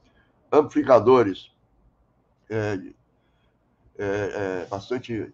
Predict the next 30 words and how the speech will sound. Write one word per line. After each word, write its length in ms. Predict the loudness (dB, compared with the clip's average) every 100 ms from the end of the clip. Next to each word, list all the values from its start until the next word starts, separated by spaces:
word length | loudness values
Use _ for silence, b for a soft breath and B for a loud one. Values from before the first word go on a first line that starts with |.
| -10
é, 300 | -8 -8 -10
modernos 420 | -8 -2 -2 -2
também, 400 | -8 -4 -2 -4
controladores 800 | -6 -8 -2 2 2 0 -2 -4
de 80 | -10
som, 400 | -6 0 0 0
gerador 560 | -2 0 0 -2 -4
de 80 | -2
onda, 520 | -2 0 0 -2 -6 -8 _ _ _ _ _ _
é, 220 | -6 -6 -4
gerador 400 | -2 -2 -2 -6
e 60 |
simulador 680 | -8 -6 2 2 2 -2 -2
de 100 | -2
ondas, 280 | -4 -4 -8
ou 100 | -10
seja, 300 | -8 -8 -8 -10
as 200 | -10 -6
ondas 340 | -6 -6 -10
dos 180 | -16 -20
trovões, 720 | -8 -8 -2 -2 -2 -8 -18 _ _ _
as 180 | -8 -4
ondas, 360 | -2 -2 -6 -8
é, 220 | -12 -10
é, 160 | -10 -8
provocadas 760 | -4 -2 -2 2 2 2 -2
pelos 300 | -10 -12 -12
trovões 560 | -12 -8 -4 -4 -6 -16 _ _ _ _ _ _ _ _ _ _
foram 220 | -4 -4
simuladas, 960 | -6 -4 0 4 4 4 0 -6 -12